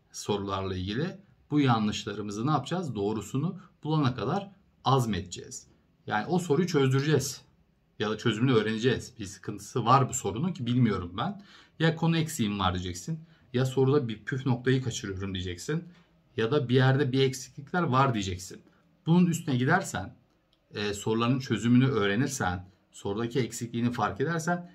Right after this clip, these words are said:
netler yavaş yavaş artacak. Gelelim üçüncü sorumuza. Günün hangi saatlerinde geometri çalışmak daha verimli olabilir? Bu şeye benzedi arkadaşlar. Güldür Güldür'de Şevket Hoca'nın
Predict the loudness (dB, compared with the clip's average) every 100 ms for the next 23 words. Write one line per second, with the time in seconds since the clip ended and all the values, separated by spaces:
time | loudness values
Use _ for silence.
0 | _ 0 0 0 -2 0 2 2 2 -2
1 | 0 0 -2 -10 _ _ 0 0 -4 -14
2 | -14 -20 -20 _ _ _ _ _ _ _
3 | _ _ _ _ _ _ _ _ _ _
4 | 0 4 4 4 -2 -10 _ _ _ _
5 | _ _ _ -8 -4 0 0 0 -4 -4
6 | -4 -4 -10 _ _ _ _ _ _ -20
7 | -20 -20 -20 _ _ _ _ _ _ _
8 | _ _ -10 2 6 6 2 2 4 4
9 | 4 4 4 4 4 4 4 4 4 2
10 | 2 2 0 0 -2 -2 0 4 6 6
11 | 6 6 6 2 -2 -12 _ _ _ _
12 | _ _ _ _ _ _ _ _ _ _
13 | _ _ _ -2 0 4 6 6 8 4
14 | 4 -2 -4 -4 -4 -4 -4 -4 -2 -2
15 | 2 4 4 2 4 4 4 2 0 2
16 | 2 2 0 0